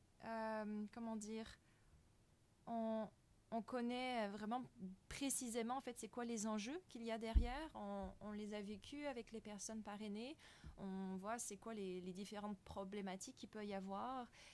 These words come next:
Et, euh, en fait, c-, c'est difficile,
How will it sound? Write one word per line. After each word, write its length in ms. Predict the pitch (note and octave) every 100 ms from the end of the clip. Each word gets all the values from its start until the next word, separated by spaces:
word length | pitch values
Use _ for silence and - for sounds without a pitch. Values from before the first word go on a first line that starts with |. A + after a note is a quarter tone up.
| - -
Et, 240 | - G3 G3
euh, 680 | F#3 F3 F3 E3+ E3+ F3 F#3 - - -
en 120 | F3+ F3+
fait, 260 | B3+ B3+
c-, 400 | - F#3+ - - - -
c'est 200 | - B3
difficile, 560 | G3+ D4+ G4+ A4 - F#4